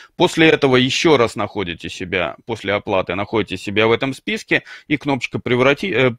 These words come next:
«Оплатить» превращается в кнопку «Скачать». Вот и вся премудрость. А, обычно она выполняется достаточно быстро. Так, во вкладке «Вопросы». Э, так, Елена, вижу, Елена, рад, что вы присутствуете у нас.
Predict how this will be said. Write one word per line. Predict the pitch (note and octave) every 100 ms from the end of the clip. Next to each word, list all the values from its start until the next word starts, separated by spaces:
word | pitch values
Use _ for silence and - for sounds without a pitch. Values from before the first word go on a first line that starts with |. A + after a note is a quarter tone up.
| -
«Оплатить» | A#2+ B2 B2+ B2 F#3 -
превращается | A2+ G#2 G#2+ - C#3+ - F2+
в |
кнопку | - A2+ B2+ - A#2+
«Скачать». | G#2+ - B2 - F2+ E2+ - _ - - - - -
Вот | C3 -
и |
вся | A2 A#2
премудрость. | A#2 A2+ C3+ - B2 C3 -
А, | E2
обычно | - E2 B2 - E2 D#2+
она | A2 A2
выполняется | E2+ C#2+ D#2 F#2+ A2 - -
достаточно | - F#2+ G2 - G2
быстро. | F2 D#2+ - - - - _
Так, | B2+ F#2+ -
во | G#2
вкладке | - C#3+ - B2+
«Вопросы». | A#2+ A#2+ A2 E2 - - _ - - _ _ -
Э, | A2+ A2 A2 G#2+ G2 - _ _ _ _ _ _ _ _
так, | A#2 G2+ D#2 -
Елена, | F#2 B2 C3+ A#2 E2+ D2+
вижу, | G#2 G#2+ G2
Елена, | E2+ G#2 C3 D3 C#3+ G2
рад, | B2+ B2+
что | - A#2
вы | A2+
присутствуете | G#2 - G2+ - B2+ C3+ D#3+
у | D#3+
нас. | F3 G3 -